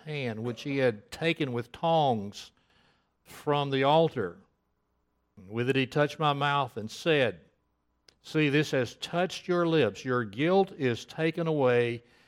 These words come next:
and your sin atoned for.' Then I heard the voice of the Lord saying, 'Whom shall I send, and who will go for us?'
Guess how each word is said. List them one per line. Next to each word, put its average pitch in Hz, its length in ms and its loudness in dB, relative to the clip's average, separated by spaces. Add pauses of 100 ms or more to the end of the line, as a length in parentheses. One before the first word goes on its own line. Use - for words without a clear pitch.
(360)
and 123 240 0
your 113 200 2
sin 127 800 0
atoned 156 640 0
for.' 101 360 0
Then 139 180 0
I 131 160 2
heard 160 380 4
the 123 140 0
voice 147 520 0
of 139 140 -2
the 127 100 0
Lord 151 480 4 (520)
saying, 143 720 2
'Whom 180 340 4
shall 170 400 2
I 156 240 4
send, 131 640 -4
and 117 280 -2
who 165 240 0
will 160 160 2
go 143 340 0
for 135 360 0
us?' 113 560 0